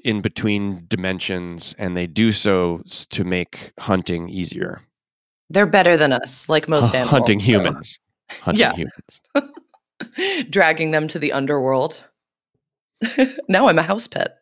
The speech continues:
Speaker 2: So our next episode is Heather, which is based on a story where a woman goes to Waffle House and takes her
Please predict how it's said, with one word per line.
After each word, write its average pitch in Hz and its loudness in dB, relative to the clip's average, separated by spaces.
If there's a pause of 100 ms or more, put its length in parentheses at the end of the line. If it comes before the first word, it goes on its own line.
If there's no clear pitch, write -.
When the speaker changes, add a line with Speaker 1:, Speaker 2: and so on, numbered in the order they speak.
(580)
Speaker 2:
So 220 2
our 208 6
next 208 2
episode 156 2
is 156 0
Heather, 160 2 (880)
which 175 -4
is 170 -2
based 175 0
on 170 2
a 170 -2
story 160 2 (400)
where 175 0
a 180 0
woman 185 0
goes 175 2
to 180 -6
Waffle 160 2
House 139 2
and 156 -2
takes - -4
her 170 -2